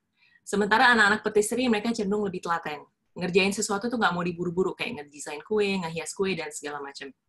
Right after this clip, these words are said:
Jadi students kita kasih pilihan, kamu lebih senang ke cookery atau lebih senang ke patisserie? Nah, kalau mau jadi chef, itu program pendidikannya sebenarnya tidak lama dibandingkan dengan menjadi, eh, ngambil Bachelor of Culinary Management.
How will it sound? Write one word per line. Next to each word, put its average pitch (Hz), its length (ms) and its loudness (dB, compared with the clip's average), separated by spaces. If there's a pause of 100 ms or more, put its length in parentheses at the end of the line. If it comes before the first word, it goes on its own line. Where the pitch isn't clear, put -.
(460)
Jadi 175 240 2
students 214 320 4
kita 214 240 0
kasih 190 240 -4
pilihan, 202 560 0
kamu 240 320 0
lebih 214 160 2
senang 196 240 -2
ke 202 80 -6
cookery 208 400 -4
atau 190 160 -6
lebih 175 240 -6
senang 190 160 -6
ke - 160 -12
patisserie? - 560 -14 (600)
Nah, 156 480 4
kalau 247 240 4
mau 226 80 6
jadi 190 240 4
chef, 180 640 -2
itu 262 480 -4
program 196 480 2
pendidikannya 190 560 -2
sebenarnya 175 480 -2
tidak 196 240 -4
lama 180 400 0
dibandingkan 160 480 -4
dengan 190 320 0
menjadi, 170 480 -2 (560)
eh, 165 320 10
ngambil 175 320 6
Bachelor 185 400 -2
of - 160 -6
Culinary 170 400 -6
Management. 156 480 -8